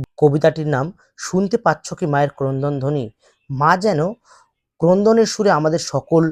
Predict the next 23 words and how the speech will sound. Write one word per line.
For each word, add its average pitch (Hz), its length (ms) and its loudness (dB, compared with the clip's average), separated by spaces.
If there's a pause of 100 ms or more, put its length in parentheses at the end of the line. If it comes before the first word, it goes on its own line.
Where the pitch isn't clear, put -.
(320)
বঙ্গ 143 360 0
সন্তানদের 151 560 -2
কাছে 147 200 -2
বলছেন, 135 440 -4 (460)
"ওহে 156 320 2
আমার 208 240 4
বঙ্গবীর 151 500 2
সন্তানেরা, 151 600 2 (500)
চুপ 185 240 -4
করে 220 180 8
এখনো 208 340 4
কি 220 120 -8
থাকবে 190 320 -2
তোমরা? 214 340 4 (520)
চারিদিকে 151 480 0
চেয়ে 151 220 -2
দেখো 156 240 -2
একবার, 160 400 4 (420)
নিরীহ 160 340 0
সন্তানেরা 170 600 0
আমার 165 200 2
করছে 165 380 -6
হাহাকার। 160 580 2